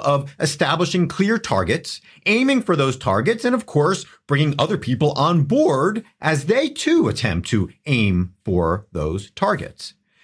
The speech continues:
And to drive today's conversation, we're gonna look to basically what is an unlimited number of headlines out there that talk about companies within the energy industry who have aims, who have targets. And of course, some of these targets,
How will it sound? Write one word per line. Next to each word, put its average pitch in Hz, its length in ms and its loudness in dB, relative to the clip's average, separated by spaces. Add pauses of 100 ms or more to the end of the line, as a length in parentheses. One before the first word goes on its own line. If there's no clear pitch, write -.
(120)
And 202 120 0
to 226 40 0
drive 233 300 2
today's 214 280 0
conversation, 196 640 0
we're 165 60 2
gonna 220 160 2
look 185 280 0
to 151 460 2 (320)
basically 202 360 0
what 131 160 2
is 120 100 0
an 131 180 2
unlimited 196 540 2
number 147 300 2
of 123 80 0
headlines 127 440 2
out 95 200 0
there 170 100 0
that 185 160 0
talk 269 300 -2
about 170 260 0
companies 156 400 0
within 208 220 2
the 233 100 4
energy 170 320 2
industry 135 480 0 (200)
who 254 160 2
have 202 460 0 (380)
aims, 147 540 0 (140)
who 220 140 4
have 233 400 0 (220)
targets. - 560 -2 (220)
And 208 100 2
of 202 80 -2
course, 233 220 0
some 277 160 0
of 277 80 2
these 185 160 2
targets, 165 640 -2